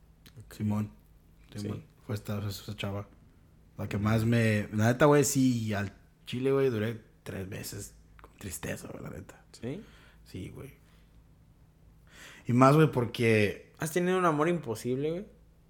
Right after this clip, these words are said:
Speaker 2: Sí, obviamente, güey.
Speaker 1: ¿Sí?
Speaker 2: Sí, güey. Todos hemos tenido eso, güey.
Speaker 1: Yo creo que sí.
Speaker 2: Yo tuve una, un amor imposible, güey. La neta que sí dije, "Puta madre, ¿por qué no se dio?"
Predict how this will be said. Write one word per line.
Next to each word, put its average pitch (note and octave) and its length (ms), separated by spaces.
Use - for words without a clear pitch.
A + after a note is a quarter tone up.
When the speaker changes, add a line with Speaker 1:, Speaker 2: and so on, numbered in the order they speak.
Speaker 2:
Sí, G2+ 380
obviamente, G2+ 520
güey. G#2+ 220
Speaker 1:
¿Sí? D3+ 360
Speaker 2:
Sí, F#2 280
güey. F#2 300
Todos A#2 300
hemos A2 180
tenido F#2+ 320
eso, F#2 180
güey. F#2 180
Speaker 1:
Yo D#3 120
creo D#3+ 160
que C3+ 100
sí. A#2+ 300
Speaker 2:
Yo A2 160
tuve C3 180
una, B2 540
un G#2 140
amor A2 180
imposible, G#2+ 440
güey. A#2 260
La G2+ 100
neta G#2 220
que G#2+ 120
sí A2+ 160
dije, A2 280
"Puta - 340
madre, - 180
¿por G#2+ 140
qué B2+ 100
no A2+ 120
se G#2+ 140
dio?" G#2 220